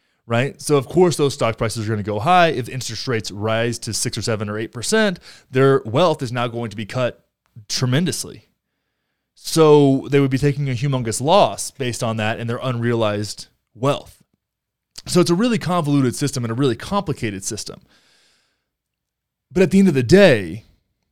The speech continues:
it's because there are so many loopholes, and it is very much the tax code. And later in the show, we're gonna talk about Ben Shapiro and,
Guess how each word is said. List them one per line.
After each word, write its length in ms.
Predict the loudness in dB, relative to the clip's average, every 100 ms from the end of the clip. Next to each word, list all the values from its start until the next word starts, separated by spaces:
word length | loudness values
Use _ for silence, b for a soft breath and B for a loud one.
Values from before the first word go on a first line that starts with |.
| _ _ _ -6
it's 180 | -6 -2
because 520 | -2 0 2 4 4
there 140 | 2
are 140 | 4 2
so 200 | 0 0
many 120 | 2
loopholes, 420 | 2 4 2 0
and 100 | -2
it 100 | -2
is 280 | 2 2 2
very 360 | -4 -2 0 2
much 300 | 0 -4 -8
the 200 | -8 0
tax 400 | 0 0 -4 -6
code. 240 | -4 -4
And 140 | -4
later 180 | -2 -2
in 80 | -2
the 80 | -4
show, 220 | -2 0
we're 80 | 0
gonna 80 | -2
talk 140 | -2
about 180 | -4 -2
Ben 120 | -4
Shapiro 680 | -4 0 2 4 2 2 0
and, 160 | -2